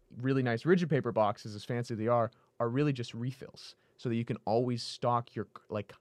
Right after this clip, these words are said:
handmade crafted wooden box that'll have some designs that you personally requested within, like,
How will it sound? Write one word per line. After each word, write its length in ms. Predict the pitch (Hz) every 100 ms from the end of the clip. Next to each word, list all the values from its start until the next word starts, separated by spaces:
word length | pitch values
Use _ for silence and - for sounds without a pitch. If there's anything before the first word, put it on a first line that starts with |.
| _ - -
handmade 680 | 143 147 139 131 127 120 -
crafted 460 | - 120 113 -
wooden 240 | 113 117 110
box 320 | 107 110 -
that'll 140 | - 98
have 240 | 117 113
some 140 | - 110
designs 680 | 101 110 113 110 107 104 - _ _ -
that 80 | 101
you 120 | 117
personally 540 | - - 127 - 113 101
requested 580 | 95 110 104 - 92
within, 260 | 90 - 98
like, 180 | 87